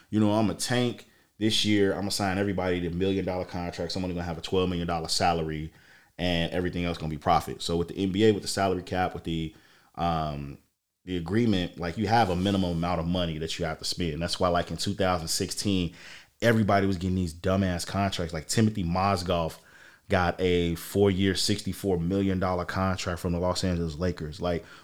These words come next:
Luol Deng is retired, and he's still getting a check from the Los Angeles Lakers. Like, people were signing these atrocious deals when the, uh, collective bargaining agreement,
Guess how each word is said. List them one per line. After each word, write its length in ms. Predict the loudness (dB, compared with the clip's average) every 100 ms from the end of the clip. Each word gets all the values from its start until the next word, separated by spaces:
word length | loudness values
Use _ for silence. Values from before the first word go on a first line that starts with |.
| 2
Luol 480 | 6 8 8 6 6
Deng 340 | 6 6 4
is 140 | 2 -2
retired, 600 | -4 0 4 6 6 2
and 120 | 0
he's 200 | 0 0
still 300 | 2 6 6
getting 260 | 6 2 0
a 60 |
check 240 | -2 -4 -2
from 160 | -2
the 60 | -2
Los 260 | -4 -4 -4
Angeles 380 | -4 -6 -6
Lakers. 320 | -6 -6 -8 -6
Like, 140 | -2
people 200 | -2 0
were 100 | 0
signing 380 | 0 2 2 2
these 240 | 0 0 -4
atrocious 640 | -4 0 2 2 2 -2
deals 460 | -2 2 4 2 0
when 180 | -4 -4
the, 200 | -4 -6
uh, 260 | -4 -4 -6 -10 -20 -20 0
collective 360 | 2 2 2
bargaining 380 | 4 4 4 0
agreement, 440 | 0 0 0 -2